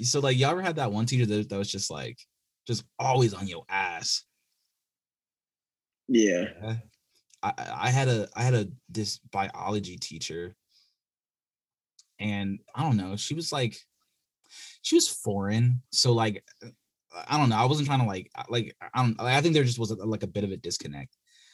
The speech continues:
Speaker 2: Mm-hmm.
Speaker 1: And granted, I'm, like, a six, six one tall, like, big black guy. And,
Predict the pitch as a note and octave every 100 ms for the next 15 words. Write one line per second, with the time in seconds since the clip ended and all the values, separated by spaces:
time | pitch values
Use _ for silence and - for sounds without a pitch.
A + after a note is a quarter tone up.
0 | _ - D3 C3+ - _ _ C3 C#3+ C#3+
1 | C#3+ B2 - _ - - - - B2 C3+
2 | D3+ C#3 B2 D#3 G3 D#3+ - A2 - -
3 | - F3+ - - - - _ _ - _
4 | - - C#3 - C3 B2+ B2 A#2 - _
5 | _ _ - _ - A2+ A2+ A2 A2 -
6 | _ _ _ G2 F2 F#2+ _ G2+ G2 D2
7 | C2 - - G1+ - _ _ _ _ _
8 | _ _ _ _ _ _ _ - G#2 F2+
9 | F2 E2+